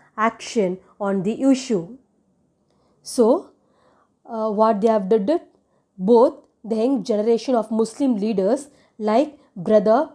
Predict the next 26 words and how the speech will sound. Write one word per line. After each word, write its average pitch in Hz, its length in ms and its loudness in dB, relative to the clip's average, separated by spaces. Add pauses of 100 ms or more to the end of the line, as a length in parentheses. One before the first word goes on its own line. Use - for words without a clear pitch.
(140)
Muhammad 233 420 0
Ali 208 380 -4 (140)
and 226 120 -6
Shaukat 277 400 -2
Ali, 220 380 -4 (180)
they 254 140 2
began 254 360 0
to 277 80 0
discuss 254 400 -2
with 208 200 -4
Mahatma 240 440 -2
Gandhi, 165 460 -10 (460)
yes, 311 320 -4 (160)
about 202 460 0 (120)
the 233 120 0
possibility 285 640 -2
of 220 320 -4
the 202 280 -2 (220)
united 269 600 0
mass 220 440 -4 (120)
action 214 640 -6
on 185 240 -4
the 277 200 -4
issue. 226 320 -2 (840)
Mahatma 208 520 -4
Gandhi 208 520 -2